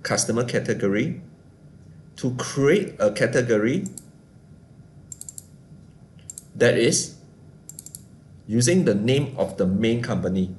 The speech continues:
maybe Aon. So we put Aon Sdn Bhd.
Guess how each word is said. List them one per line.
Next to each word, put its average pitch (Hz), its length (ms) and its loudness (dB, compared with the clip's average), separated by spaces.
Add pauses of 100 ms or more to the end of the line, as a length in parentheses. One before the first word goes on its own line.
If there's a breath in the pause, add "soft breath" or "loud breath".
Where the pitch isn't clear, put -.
(160)
maybe 104 440 -2 (260)
Aon. 98 400 2 (460)
So 104 200 2
we 101 120 0
put - 320 -6
Aon 95 200 2
Sdn 85 360 -4
Bhd. - 320 -10